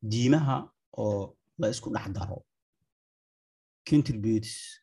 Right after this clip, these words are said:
to making Australia a vibrant multicultural soda-, society. <laughs> Diimaha oo la isku dhex daro waxay ka dhigaysaa waddankan Australia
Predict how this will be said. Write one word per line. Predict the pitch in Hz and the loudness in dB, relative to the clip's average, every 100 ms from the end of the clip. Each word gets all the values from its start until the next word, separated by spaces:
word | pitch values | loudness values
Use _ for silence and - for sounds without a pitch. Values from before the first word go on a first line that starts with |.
| _ _ _ | _ _ _
to | - | -6
making | 104 123 131 123 | -2 -2 -2 -4
Australia | - - 113 101 95 87 87 104 _ _ | -6 -6 -2 -2 -2 -6 -8 -10 _ _
a | - 104 | -12 -8
vibrant | 92 110 107 110 107 104 - | -2 -2 -2 -4 -6 -8 -16
multicultural | - 104 95 - 101 95 92 98 | -6 -6 -6 -6 -6 -6 -8 -8
soda-, | 98 90 - | -8 -8 -8
society. | 101 - 107 104 - _ _ _ _ _ - _ _ _ _ _ _ _ _ _ _ _ _ _ - | -10 -10 -10 -10 -14 _ _ _ _ _ -20 _ _ _ _ _ _ _ _ _ _ _ _ _ -10
<laughs> | - - - - - - - - - - 143 127 156 127 131 127 | -10 -2 -4 -4 -16 -20 -14 -12 -12 -2 2 6 6 6 2 2
Diimaha | - 117 131 151 127 | -4 2 4 6 4
oo | 113 | 4
la | 104 | 0
isku | - | -2
dhex | 104 95 | -4 -4
daro | 90 90 - _ _ _ _ _ - | -4 -6 -8 _ _ _ _ _ -6
waxay | 107 | -2
ka | - | 2
dhigaysaa | 135 120 107 | 4 4 4
waddankan | 104 98 90 98 | 2 0 -4 -8
Australia | - 110 95 87 | -2 0 0 -2